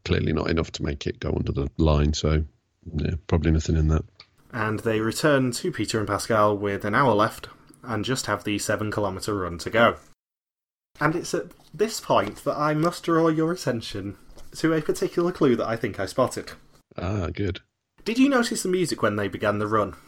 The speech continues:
Speaker 1: Hmm, I'm not sure. I noticed a piece of music at some point, but then forgot to check it out.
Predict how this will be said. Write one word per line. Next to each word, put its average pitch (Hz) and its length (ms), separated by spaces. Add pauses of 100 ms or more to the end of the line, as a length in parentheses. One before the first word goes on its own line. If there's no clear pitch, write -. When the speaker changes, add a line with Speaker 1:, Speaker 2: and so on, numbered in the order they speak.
(480)
Speaker 1:
Hmm, 123 260
I'm 104 240
not - 180
sure. 107 300
I 104 60
noticed 131 380
a 127 160
piece 123 320
of 107 100
music 101 380
at - 80
some 98 220
point, 85 420
but 85 240 (200)
then 90 340
forgot - 380
to - 80
check - 240
it 95 80
out. 80 280